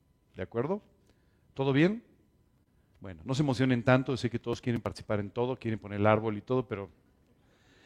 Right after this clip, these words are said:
pero si ustedes quieren al final, por favor, le, le dicen a Lorena en qué quieren participar, si en algo quieren participar, ¿de acuerdo?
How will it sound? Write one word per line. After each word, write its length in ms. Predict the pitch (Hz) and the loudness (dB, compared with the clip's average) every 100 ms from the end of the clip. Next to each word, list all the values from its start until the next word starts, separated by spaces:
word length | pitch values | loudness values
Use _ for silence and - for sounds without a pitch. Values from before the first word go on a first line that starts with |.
| - - - - _ _ | -20 -20 -20 -20 _ _
pero 140 | - 156 | 8 8
si 100 | 139 | 6
ustedes 280 | - 170 | 8 8
quieren 180 | - 160 | 8 8
al 80 | 151 | 8
final, 320 | - 127 147 | 8 8 8
por 120 | 147 | 6
favor, 340 | 120 117 123 143 - | 2 2 2 -2 -8
le, 80 | 110 | -6
le 180 | 123 120 | 6 6
dicen 240 | 131 147 | 6 4
a 60 | 131 | 2
Lorena 360 | 113 113 120 120 | 4 2 2 0
en 80 | 104 | 0
qué 140 | 117 | -4
quieren 220 | - 107 | -2 -4
participar, 580 | 95 101 - - - 92 | -4 -8 -8 -12 -6 -6
si 160 | - - | -6 -6
en 80 | 101 | 0
algo 200 | 107 107 | 0 0
quieren 220 | 110 98 | -6 -10
participar, 460 | 95 - - - - _ _ | -10 -12 -16 -18 -20 _ _
¿de 80 | 95 | -8
acuerdo? 400 | - 131 170 220 | -2 0 2 0